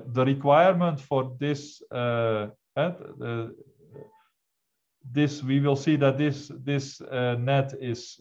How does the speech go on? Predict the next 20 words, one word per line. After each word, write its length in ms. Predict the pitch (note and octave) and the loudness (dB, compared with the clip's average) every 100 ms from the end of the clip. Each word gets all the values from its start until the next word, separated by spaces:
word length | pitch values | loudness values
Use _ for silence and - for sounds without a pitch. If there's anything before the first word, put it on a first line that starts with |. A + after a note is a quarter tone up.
| - | -10
is 220 | A#2+ - | -10 -4
loosened, 640 | A2 C3+ C3+ E3+ G3 G#3 _ _ _ _ _ _ | 0 0 0 -2 -2 -4 _ _ _ _ _ _
and 120 | C#3 C3+ | -2 0
it 140 | C3 | -2
is 140 | B2 | -2
loosened 520 | C3 D3+ F3 - D3 C#3 | 2 2 0 -2 -4 -4
because, 600 | C#3 C#3+ C#3 C#3 - _ _ _ _ _ | -2 4 4 4 -6 _ _ _ _ _
uh, 140 | B2+ B2 | -2 0
this 320 | C#3 E3+ E3 | 2 0 2
is 140 | C3+ | 0
a 100 | B2 | 0
home 320 | A2 B2 E3+ | 0 -2 -4
cluster. 560 | E3+ F3 - - G3 G#3 _ _ _ _ _ _ | -4 -4 -4 -4 -4 -4 _ _ _ _ _ _
That 220 | C3+ C3+ C3+ | -4 -2 -2
means 420 | D3+ F3 - - | 0 0 -2 0
that 300 | C3+ C3+ C3 B2 | 4 4 2 -6
we 140 | C#3+ | -6
can 320 | C#3 D3 C#3 C3+ | -2 0 0 0
always 840 | C#3 D#3+ F#3 F3 E3+ F3 E3 - B2+ | 0 2 2 0 0 0 -2 -6 -12
reach, 720 | A2+ B2+ E3+ E3+ - - | -4 0 0 -2 -10 -18